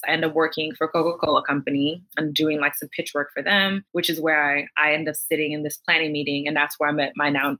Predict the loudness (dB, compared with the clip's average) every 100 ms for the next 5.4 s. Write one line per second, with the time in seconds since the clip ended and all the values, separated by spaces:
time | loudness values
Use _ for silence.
0 | _ -4 0 0 0 0 0 -2 -6 -8
1 | -14 -2 0 0 0 0 0 0 -2 -2
2 | -4 0 0 0 -2 -4 -6 -6 -2 0
3 | 2 0 0 -2 0 2 2 -2 -8 -20
4 | _ _ -6 -4 0 2 2 2 2 2
5 | 0 0 -6 -10